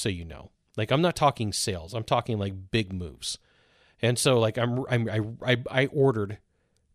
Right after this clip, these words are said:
every book on Amazon that I can find on deal making. I did. I literally went to Amazon, and I'm like, "What are all the best books on deals?" And, like, it turns out there's about eighteen of 'em. So Scott bought all eighteen of 'em.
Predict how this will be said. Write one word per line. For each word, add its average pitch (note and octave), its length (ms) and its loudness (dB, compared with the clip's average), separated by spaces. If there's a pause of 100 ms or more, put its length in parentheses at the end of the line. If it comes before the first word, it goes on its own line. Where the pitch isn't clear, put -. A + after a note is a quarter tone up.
(140)
every C3 300 4
book A#2+ 340 2 (100)
on A2 140 2
Amazon G#2 400 0
that F#2+ 100 -4
I F#2+ 60 -6
can G2 140 -6
find G2 240 -2
on F2+ 100 -2
deal F2 220 -6
making. D2 360 -16 (920)
I B2 80 0
did. D#3 220 4 (280)
I A2 280 -2
literally A2+ 280 0
went A#2 120 0
to A2 80 -2
Amazon, A2 440 0 (460)
and G2 80 -2
I'm F#2+ 80 -2
like, F#2+ 160 -4
"What A2 140 0
are A#2 100 4
all A2+ 100 6
the G#2+ 60 2
best G2+ 240 0
books - 220 -6
on F2+ 100 -6
deals?" - 280 -14
And, A2 100 -4
like, G#2 140 -4 (160)
it B2+ 120 -10
turns C#3 240 0
out A#2+ 140 2
there's G2 240 -8 (120)
about G2 300 -4
eighteen A2 360 -8
of D#2 100 -14
'em. C#2+ 120 -20 (760)
So G2+ 320 -2 (120)
Scott - 360 -6
bought E2+ 240 -8
all F#2 140 -8
eighteen G#2+ 280 -10
of - 140 -16
'em. - 60 -20